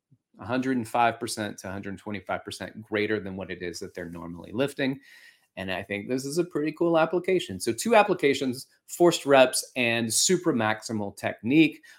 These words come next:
are ways that you can implement eccentric training into your training protocols. Is it beneficial? Yes. Is it more beneficial than concentric training? Yeah, maybe. Is it important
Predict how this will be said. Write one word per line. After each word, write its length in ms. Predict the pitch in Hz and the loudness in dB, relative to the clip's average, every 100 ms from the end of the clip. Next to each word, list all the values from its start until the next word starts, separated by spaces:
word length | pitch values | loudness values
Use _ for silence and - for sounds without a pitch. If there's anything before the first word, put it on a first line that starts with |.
| _ | _
are 140 | 127 | 2
ways 360 | 113 117 117 113 | 4 2 2 0
that 180 | 117 113 | -2 -2
you 160 | 107 113 | -6 -4
can 240 | 139 127 - | -4 -6 -4
implement 800 | 185 220 220 170 123 98 92 92 - - | -2 -2 -2 0 0 0 -4 -8 -12 -6
eccentric 580 | 143 147 139 117 147 | -4 -4 -4 -4 -6
training 520 | - 113 101 98 95 95 _ _ 117 | -6 -6 -4 -4 -6 -10 _ _ -8
into 280 | 110 107 113 | -6 -4 -2
your 100 | 104 | -2
training 360 | - 101 92 | -4 -6 -6
protocols. 580 | 95 - - - 95 - - - | -8 -8 -8 -10 -10 -12 -20 0
Is 140 | 160 165 | 6 6
it 100 | 180 | 8
beneficial? 640 | 208 202 254 254 247 - - | 6 6 4 6 4 2 2
Yes. 340 | 170 131 - | 6 6 4
Is 140 | - 156 | 0 -2
it 120 | 151 | 4
more 160 | 175 | 4
beneficial 520 | 160 190 190 214 208 185 | 6 2 4 2 2 0
than 160 | 139 | 0
concentric 600 | - 170 175 220 214 220 | 2 2 2 0 -2 -4
training? 400 | - 247 262 254 - _ _ 508 | -2 2 2 0 -6 _ _ -8
Yeah, 160 | 453 | -2
maybe. 320 | 240 254 269 277 _ _ _ _ _ _ _ _ _ - | 0 0 0 -2 _ _ _ _ _ _ _ _ _ 4
Is 220 | 185 175 | 6 8
it 280 | 170 - _ _ | 4 2 _ _
important 800 | 165 143 - 180 202 220 226 | -2 -2 -2 2 2 0 -4